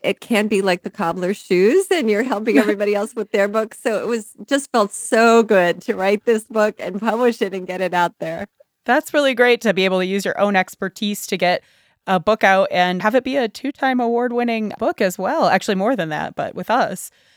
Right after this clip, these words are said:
Speaker 2: So tell us a little bit more about The Joy of Writing Journal.
Speaker 1: Well, I was working on a different book that I'd been spending a few years on. It was something that was almost ready. And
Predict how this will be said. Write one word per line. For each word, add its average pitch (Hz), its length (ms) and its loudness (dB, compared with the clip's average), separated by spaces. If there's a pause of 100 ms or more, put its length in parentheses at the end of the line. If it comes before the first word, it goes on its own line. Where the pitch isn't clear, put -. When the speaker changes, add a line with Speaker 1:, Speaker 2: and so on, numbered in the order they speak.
(160)
Speaker 2:
So 285 80 4
tell 359 180 4
us 427 120 -2
a 415 60 -2
little 370 160 -2
bit 330 180 0
more 339 300 2
about 196 400 0
The 185 80 -4
Joy 170 180 0
of 160 80 -4
Writing 156 260 -4
Journal. - 440 -10 (840)
Speaker 1:
Well, 269 240 4
I 254 80 2
was 262 180 -4
working 359 360 0
on 254 100 -2
a 233 60 -2
different 247 360 -2
book 175 360 -2
that 208 100 -2
I'd 240 180 0
been 302 160 -4
spending 415 460 -2
a 233 60 -4
few 269 200 -4
years 226 440 0
on. 147 260 -8
It 165 160 -10
was 196 180 -4
something 214 420 -2
that 185 120 -2
was - 240 -10
almost 247 400 -2
ready. 185 480 0 (480)
And 208 500 2